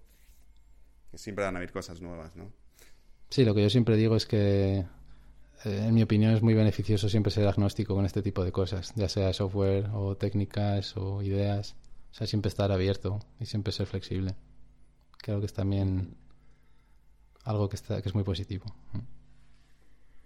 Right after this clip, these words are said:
Speaker 2: Y vale, dicho esto, eh, pasamos a comentar alguna noticia, si os parece.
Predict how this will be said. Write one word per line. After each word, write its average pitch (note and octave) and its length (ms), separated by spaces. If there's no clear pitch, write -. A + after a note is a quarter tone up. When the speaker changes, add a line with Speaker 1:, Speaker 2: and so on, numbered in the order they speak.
Speaker 2:
Y B2 80
vale, C3 220
dicho B2 300
esto, D3 460
eh, A2+ 440
pasamos A2+ 500
a G#2+ 180
comentar G#2 360
alguna G2+ 280
noticia, A2+ 340
si G#2 80
os - 80
parece. A#2 380